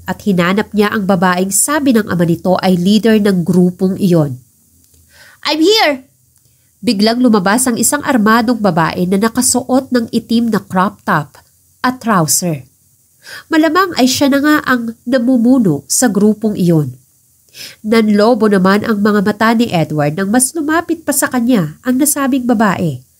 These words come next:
Pamilyar na pamilyar sa kanya ang mukha nito. "Ka-, Karina? I-, ikaw?" Gulat na sambit ni Edward. "Oo, ako nga.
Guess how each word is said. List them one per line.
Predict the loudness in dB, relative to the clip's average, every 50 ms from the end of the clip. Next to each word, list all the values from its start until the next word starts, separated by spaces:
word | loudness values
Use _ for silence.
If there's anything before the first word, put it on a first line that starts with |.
| _ _ _ _ _ _ _
Pamilyar | -4 -4 0 2 2 2 2 4 4 4 4 4 4 2 2 0 -2 -2
na | -4
pamilyar | -4 -2 -2 0 2 4 4 4 4 4 2 2
sa | 0 -2 -4
kanya | -4 -2 0 2 2 2 0 -2 -6 _ _ _ _ _ _ _ _ _ _ _ _
ang | -2 -2 0 0
mukha | 2 2 0 0 0 -2 -2 -2
nito. | -2 -4 -8 -6 -4 -2 -2 -2 -2 -6 -12 -20 _ _ _ _ _ _ _ _ _ _ _ _ _ _ _ _ _ _ -8
"Ka-, | -6 -6 -8 _ _ _ _ _ _ _ _ _ _ _ _ _ _ _ _ -4 -2
Karina? | 0 2 4 4 4 4 2 0 0 -2 -6 _ _ _ _ _ _ _ _ _ _ _ _ _ _ _ -20
I-, | -20 -20 _ _ _ _
ikaw?" | -4 -4 -4 -2 -2 -2 0 2 0 0 -2 -4 _ _ _ _ _ _ _ _ _ _ _ _ _ _ _ _ _
Gulat | -4 -2 2 2 2 4 2 2 0 -2 -4
na | -4 -2
sambit | -2 0 -2 -2 -2 -2 -2 -2 -2 -4 -6
ni | -8 -4 -2
Edward. | 0 0 0 0 0 -2 -2 -2 -4 -8 -16 -20 _ _ _ _ _ _ _ _ _ _ _ _ _ _ _ _ _ _ _ _ _ _ -2
"Oo, | 0 0 0 0 -2 -2 -4 -8 _ _ _ _ _ _ _ -6
ako | -2 -2 0 0 0
nga. | -2